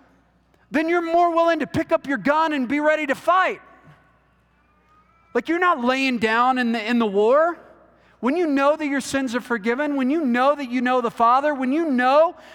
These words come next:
that you can overcome the evil one, you're like, "Well, then I'm gonna stand my ground.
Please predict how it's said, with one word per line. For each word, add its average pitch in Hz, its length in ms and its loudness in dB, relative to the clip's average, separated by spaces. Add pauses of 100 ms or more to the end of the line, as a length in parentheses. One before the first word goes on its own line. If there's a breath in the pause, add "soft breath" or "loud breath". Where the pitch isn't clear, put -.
(140 loud breath)
that 233 100 0
you 277 120 0
can 285 160 -2
overcome 262 520 0
the 226 80 -2
evil 285 340 0
one, 339 320 2 (800 soft breath)
you're 233 120 -2
like, 190 160 -2
"Well, 190 120 -6
then 196 180 -4
I'm 247 100 -4
gonna 381 160 -6
stand 202 400 -4
my 254 120 -2
ground. 285 580 -2